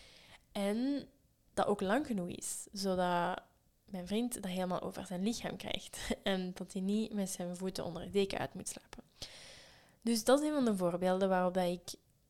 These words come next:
waarvan ik geloof en van overtuigd ben dat de kleinste details ertoe doen. En ik denk dat we zo vaak horen van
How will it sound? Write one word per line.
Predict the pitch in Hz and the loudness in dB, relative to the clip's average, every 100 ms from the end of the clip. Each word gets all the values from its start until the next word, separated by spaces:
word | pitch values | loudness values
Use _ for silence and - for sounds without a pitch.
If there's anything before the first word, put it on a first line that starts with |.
| _ _ - | _ _ -12
waarvan | 202 - 208 190 190 | -10 -4 -2 0 0
ik | - 220 - | 0 -2 -4
geloof | 208 - 190 160 175 285 - - | -6 -6 -2 2 2 2 0 -4
en | 196 180 | -4 -2
van | 180 | -2
overtuigd | 180 175 170 175 214 | -2 -2 0 2 2
ben | 254 285 | 2 2
dat | 214 | 2
de | 202 - | 0 -2
kleinste | - 196 202 247 - 247 | 0 2 2 0 -2 0
details | 208 202 175 175 180 196 - | 0 -2 0 0 -2 -4 -4
ertoe | 190 180 - - 185 | -4 -4 -6 -2 -2
doen. | 165 165 160 180 | 0 -4 -4 -6
En | - 180 180 180 - - - - - - - | -2 0 0 -4 -6 -20 -20 -20 -20 -18 -6
ik | 214 | 0
denk | 214 | 4
dat | 202 | 6
we | 202 | 4
zo | 190 | 4
vaak | 202 226 220 | 4 4 2
horen | - 190 202 | 2 2 2
van | 202 190 185 185 180 | 2 2 2 0 -4